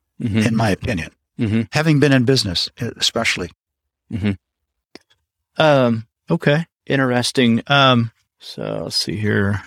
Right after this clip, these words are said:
Speaker 1: I'm looking at this, this eraser, and I'll have a link set up in the show notes, guys, if you wanna check this out. I don't believe, so you use this, this is the white one, right? I guess?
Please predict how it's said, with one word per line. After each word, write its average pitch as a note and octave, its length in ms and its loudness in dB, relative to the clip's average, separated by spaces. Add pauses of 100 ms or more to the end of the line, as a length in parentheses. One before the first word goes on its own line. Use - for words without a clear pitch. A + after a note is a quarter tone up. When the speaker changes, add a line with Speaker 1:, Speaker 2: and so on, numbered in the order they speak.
(760)
Speaker 1:
I'm A2+ 140 0
looking C3+ 280 2
at G#2 140 2
this, - 360 -2
this - 300 -4
eraser, F2+ 520 2
and G#2 340 4
I'll A#2 160 4
have B2 180 4
a F2 300 4
link G#2 420 2
set - 280 0
up G#2 160 2
in G#2+ 100 4
the F#2+ 60 2
show G#2+ 240 2
notes, G2+ 280 2
guys, G#2 300 2
if - 80 -18
you G#2+ 100 -4
wanna G#2+ 220 -6 (600)
check - 260 -2
this - 260 0
out. A2+ 300 2
I C#3+ 200 0 (300)
don't C#3+ 340 -2
believe, A2+ 460 -4
so - 120 2
you D#3 220 4
use F3 220 4
this, E3+ 220 2
this E3 240 2
is C#3+ 100 2
the B2 120 2
white G#2 360 2
one, F2+ 360 -6
right? A2+ 300 2
I A2 100 -2
guess? C3 340 0